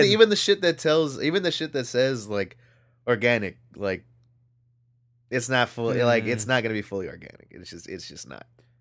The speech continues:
Speaker 2: And, like, even when there's, like, "Oh, like, I don't eat G M Os," or, you know, "It's so
Speaker 1: Yeah.
Speaker 2: genetically modified." I'm like, everything you eat is already, like, you know, like, you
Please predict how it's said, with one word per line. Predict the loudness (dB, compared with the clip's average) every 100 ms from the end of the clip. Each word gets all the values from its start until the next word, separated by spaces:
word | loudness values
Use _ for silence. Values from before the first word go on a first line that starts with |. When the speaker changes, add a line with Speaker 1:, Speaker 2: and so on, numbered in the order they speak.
| _
Speaker 2:
And, | -2 2
like, | 2
even | 2 2
when | 2
there's, | 4 2 2
like, | 0 0 -6 -12
"Oh, | -8 -4 -2
like, | -2 -2
I | 0
don't | 0
eat | 0 -4
G | -2 2 4
M | 8
Os," | 8 8 6 2
or, |
you | 0
know, | 2 2
"It's | 2
so | -2 0
Speaker 1:
Yeah. | 4
Speaker 2:
genetically | 6 6 6
modified." | 2 2 2 4 4 4 2 -6 -20 -18 -8
I'm | -4
like, | -4 -6 _ _ _ _ _ _ _ -2
everything | -2 0 0
you | 2
eat | 4 4
is | 6
already, | 8 8
like, | 6 6 4
you | 0
know, | 2
like, | 0
you | 0